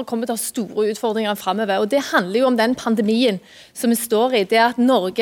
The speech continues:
er stengt ned, verden er stengt ned, men grunnen til at vi har så høy tapsavsetning på dette lånet, det er nettopp fordi at, eh, det er et så gunstig lån. Det betyr at Innovasjon Norge, som skal gi ut dette lånet, kan ta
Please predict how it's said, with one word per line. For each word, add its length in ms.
er 100
stengt 320
ned, 160
verden 300
er 20
stengt 300
ned, 100
men 160
grunnen 400
til 140
at 80
vi 100
har 140
så 180
høy 140
tapsavsetning 880
på 80
dette 240
lånet, 380
det 140
er 80
nettopp 420
fordi 320
at, 240
eh, 160
det 160
er 220
et 80
så 100
gunstig 480
lån. 240
Det 160
betyr 300
at 80
Innovasjon 420
Norge, 320
som 160
skal 320
gi 160
ut 100
dette 240
lånet, 240
kan 160
ta 160